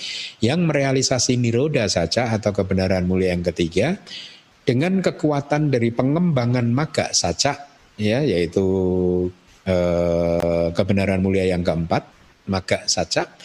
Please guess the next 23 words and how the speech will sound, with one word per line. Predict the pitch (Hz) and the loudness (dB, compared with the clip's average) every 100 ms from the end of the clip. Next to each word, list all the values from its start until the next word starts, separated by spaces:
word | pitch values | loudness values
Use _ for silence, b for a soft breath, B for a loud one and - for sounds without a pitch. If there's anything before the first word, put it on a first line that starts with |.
| B B B B - | B B B B -2
dia | 151 | 0
menuruni | 175 175 170 165 170 175 175 | 2 2 2 2 2 0 0
proses | 165 131 - 135 - - - 127 | 0 -2 0 0 -2 -6 -6 -4
kognitif | 120 - - 123 117 120 117 - | -4 -6 -2 -2 0 -2 -2 -4
absorpsi. | 104 - - 104 107 - - - 104 90 85 | -2 -2 0 0 0 -2 -2 0 2 2 2
Ya, | 80 78 78 | 0 0 0
sekarang | 78 92 101 107 101 - - | 0 0 0 0 -2 -8 -8
proses | 104 90 107 | -2 0 0
kog-, | - 92 - - | 0 -2 -4 -10
apana, | - 113 117 107 82 73 - 95 | -4 -2 0 0 0 -2 -6 -2
maga | 120 120 117 | -2 0 0
apana | 107 - 95 92 | 0 0 0 2
widi | 101 98 110 - 85 | 0 0 -2 0 -2
gitu, | 78 78 | 0 0
ya. | 76 90 107 92 - B B B B B B B _ _ _ _ _ _ _ - | 2 0 -2 -6 -18 B B B B B B B _ _ _ _ _ _ _ -4
Penjelasan | 127 127 147 202 185 170 | 0 2 2 0 0 2
dari | 139 131 139 135 135 135 135 135 | 0 2 2 2 2 2 2 2
Wibawini | 131 135 117 120 120 139 147 | 0 2 2 2 2 0 0
seperti | 139 113 110 104 | 0 0 2 2
ini. | 95 87 101 - - _ - | 2 0 -6 -14 -20 _ -2
Yang | 127 175 | 0 0
memahami | 185 180 143 147 | 0 2 2 2
sepenuhnya | 151 - 139 151 139 135 104 120 165 180 | 0 0 0 2 2 2 2 0 0 -2